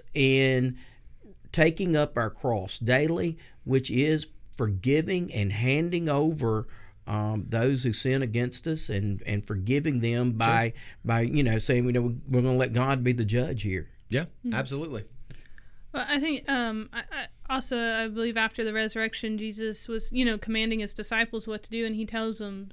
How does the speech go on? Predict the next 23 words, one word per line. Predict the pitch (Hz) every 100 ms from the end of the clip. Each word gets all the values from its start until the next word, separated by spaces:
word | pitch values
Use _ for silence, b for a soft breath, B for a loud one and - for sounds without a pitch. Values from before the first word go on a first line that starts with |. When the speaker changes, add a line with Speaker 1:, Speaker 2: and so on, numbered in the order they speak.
| -
Speaker 3:
"You're | 214 240
gonna | 247 247 226
do | 214
greater | 185 202 214 208
things | - 208 208 -
than | 196
even | 196 190 190
I, | 190 185 -
I | 202 202
have | 190
done." | - - - - b b b b -
And | 247
I | 247 247
think | 254 254 240 -
as | 226 233
we | 240 226 220
hear | 214 247 247
this | 226 208
story | - - 247 269 240 208
where, | 202 196
where | 202 208
Jesus | 196 226 220 208 -
tells | - 220 220 208 190 190